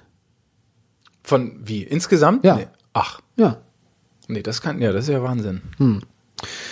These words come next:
Speaker 1: ist
Speaker 2: Genau.
Speaker 1: ja neu, ja.
Speaker 2: Ich fand, in dem Spiel war es so ein bisschen so ein B-V-B-Problem, viel Gebell, kein Gebiss.
Speaker 1: Ich,
Speaker 2: Ich, ich finde, da machen die jungen Wilden,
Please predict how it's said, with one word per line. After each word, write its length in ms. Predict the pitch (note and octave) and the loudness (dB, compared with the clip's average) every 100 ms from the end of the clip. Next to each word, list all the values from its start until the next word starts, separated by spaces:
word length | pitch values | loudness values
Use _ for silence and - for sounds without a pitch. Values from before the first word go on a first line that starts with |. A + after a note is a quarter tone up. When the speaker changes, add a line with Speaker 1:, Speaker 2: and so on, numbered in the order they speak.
| - | -14
Speaker 1:
ist 80 | - | 0
Speaker 2:
Genau. 120 | A#2 | 2
Speaker 1:
ja 60 | G2+ | 2
neu, 60 | |
ja. 60 | A#2+ - - - | -4 -14 -20 -4
Speaker 2:
Ich 140 | D#3+ D#3+ | 2 6
fand, 240 | G3 G#3+ - | 6 4 2
in 80 | E3+ | 4
dem 100 | F3+ | 4
Spiel 360 | - F3+ G3 | 4 4 6
war 120 | D#3+ | 6
es 120 | D#3+ - | 4 4
so 60 | |
ein 80 | D#3+ | 2
bisschen 200 | E3 E3+ | 2 2
so 80 | D3 | 2
ein 60 | |
B-V-B-Problem, 720 | C3 - C#3+ E3+ F3+ F3 E3+ E3 | 2 2 2 2 0 0 0 0
viel 280 | - E3+ F3+ | -4 -4 0
Gebell, 520 | C3+ A#2 C3+ G3 - _ _ _ _ _ _ _ | 2 4 4 2 0 _ _ _ _ _ _ _
kein 360 | - C#3 C3 - - | -4 0 0 -2 -4
Gebiss. 480 | B2 A#2 F3 - - _ - - _ _ _ _ _ _ _ - | -2 2 0 0 -12 _ -20 -20 _ _ _ _ _ _ _ -16
Speaker 1:
Ich, 160 | A2+ - - - A2 | -14 -14 -18 -18 -2
Speaker 2:
Ich, 160 | D#3 F3+ | 0 0
ich 80 | - | 4
finde, 200 | G#3 F#3 | 6 8
da 80 | |
machen 180 | E3 F3+ | 6 6
die 140 | F3+ D#3+ | 6 6
jungen 420 | F#3 G#3+ G3 - _ | 6 4 0 -10 _
Wilden, 520 | C3+ D#3 G3 G#3+ G3 | 0 4 4 2 -2